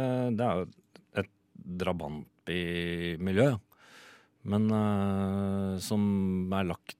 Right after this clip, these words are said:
til Bærum, som egentlig er en mye, hva skal jeg si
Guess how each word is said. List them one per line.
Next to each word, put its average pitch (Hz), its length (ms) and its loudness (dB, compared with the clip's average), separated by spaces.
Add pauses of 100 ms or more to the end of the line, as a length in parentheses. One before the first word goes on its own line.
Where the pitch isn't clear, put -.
til 87 760 -4
Bærum, 95 600 -2
som 98 220 -2 (880)
egentlig 104 420 2
er 85 240 0
en 95 140 2
mye, 85 300 0 (300)
hva 98 120 -8
skal 95 160 -4
jeg 82 340 -4 (300)
si 104 80 -4